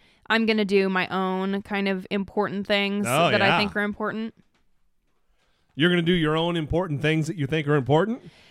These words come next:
Speaker 1: So, yeah. It, well, it's ending the show, and I'm getting tired, so, um,
Speaker 2: <laughs>
Speaker 1: The vast majority of Americans still believe in God, but there are strong signs that many are less certain about this belief than in years past,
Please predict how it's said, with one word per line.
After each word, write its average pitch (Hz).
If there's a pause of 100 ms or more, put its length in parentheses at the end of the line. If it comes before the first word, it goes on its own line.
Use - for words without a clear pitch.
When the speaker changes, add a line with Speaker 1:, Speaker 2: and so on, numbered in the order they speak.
(120)
Speaker 1:
So, -
yeah. 185 (120)
It, 196
well, 254
it's 254
ending 254
the 220
show, 196
and 185
I'm 185
getting 180
tired, 170
so, 175 (160)
um, 208 (280)
Speaker 2:
<laughs> - (320)
Speaker 1:
The 254
vast 302
majority 311
of 277
Americans 247
still 202
believe 208
in 233
God, 165 (180)
but 208
there 214
are 208
strong 240
signs 214
that 202
many 202
are 196
less 185
certain 185
about 180
this 180
belief 175
than 180
in 175
years 170
past, 160